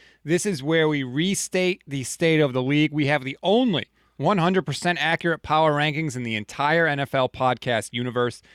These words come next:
So, uh, like Eagles fan there, if we're the only national pod you listen to, no worries, 'cause you got the perfect power rankings. We do 'em every week. You can always check those out at bleedinggreennation dot com. We're gonna talk about those, but before we get there, B L G, let's talk about the Monday Night Football game.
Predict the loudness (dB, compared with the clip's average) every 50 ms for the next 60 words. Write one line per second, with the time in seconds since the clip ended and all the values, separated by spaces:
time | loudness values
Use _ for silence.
0 | _ _ _ -10 -4 -2 -2 0 0 0 0 0 0 2 0 -2 -2 -2 -6 -4
1 | -2 -2 -2 -2 -2 -2 -2 0 0 0 -2 -2 -2 -2 0 -2 -2 -4 -8 -4
2 | 0 0 2 2 2 0 0 0 0 -2 -2 -2 -2 -4 -4 -8 -8 -4 0 0
3 | 0 2 0 0 -2 -2 -2 -4 -6 -10 -8 -8 -4 0 2 2 4 4 4 4
4 | 2 2 -2 -8 -10 -10 -6 -6 -2 0 0 0 -2 -2 -8 -2 -2 -2 -2 -2
5 | -4 -8 -4 0 2 4 4 4 4 2 2 0 -2 -2 -4 -6 -6 -8 -12 _
6 | -20 -20 _ -6 -4 0 0 0 0 0 0 -2 2 2 2 2 2 0 0 -2
7 | -2 -8 -12 -12 -12 -6 0 0 2 2 2 0 -2 -2 -2 -2 -2 _ -2 -2
8 | 0 0 0 0 0 0 -2 -8 -6 -4 -4 -2 -2 -2 -2 -2 -2 -2 0 0
9 | 0 0 0 -2 -4 -4 -4 -10 _ -20 _ _ -6 -2 0 0 0 0 -2 _
10 | -6 -2 0 0 2 0 0 -2 -6 _ _ _ _ _ -6 -4 -4 -4 -2 2
11 | 2 2 2 2 0 0 0 0 2 4 4 6 6 4 2 0 -4 -10 -8 -2
12 | 0 2 2 2 2 2 0 0 0 0 0 0 0 -2 -4 -6 -4 -2 -2 -2
13 | -4 -4 -4 -4 -2 0 -2 -2 -4 -4 -4 0 0 0 0 0 0 2 0 2
14 | 0 0 0 0 0 2 2 0 0 0 -2 -2 -4 _ 0 0 0 0 -2 0
15 | 0 0 0 -2 -2 -2 0 0 -2 -2 -6